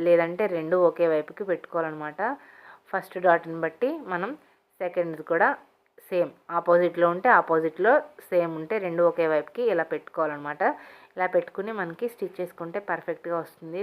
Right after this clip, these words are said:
ఫ్రాక్ అనేది. అలానే లెహంగా కుట్టుకుంటే కనుక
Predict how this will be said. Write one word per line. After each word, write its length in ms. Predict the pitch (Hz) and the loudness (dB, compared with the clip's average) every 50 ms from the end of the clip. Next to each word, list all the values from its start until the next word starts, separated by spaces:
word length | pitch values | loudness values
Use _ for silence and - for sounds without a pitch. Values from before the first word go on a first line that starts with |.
| 208 - | -6 -2
ఫ్రాక్ 260 | 196 165 156 156 - 156 | -2 -2 -2 -2 -4 -6
అనేది. 280 | 147 143 143 147 175 220 269 262 - _ _ _ _ _ _ _ _ _ _ _ _ _ _ _ _ _ _ _ _ _ _ _ _ _ _ _ _ _ _ - | -6 -6 -2 0 0 0 0 -2 -8 _ _ _ _ _ _ _ _ _ _ _ _ _ _ _ _ _ _ _ _ _ _ _ _ _ _ _ _ _ _ -6
అలానే 320 | 175 175 180 185 196 208 208 196 | -4 -2 0 0 0 4 8 8
లెహంగా 340 | 180 175 180 190 190 190 196 185 | 8 8 8 4 2 2 2 2
కుట్టుకుంటే 400 | 180 175 - - 175 170 165 170 165 160 | 2 -2 -2 -6 -8 -2 -2 0 0 0
కనుక 200 | 160 170 175 | -2 -2 -2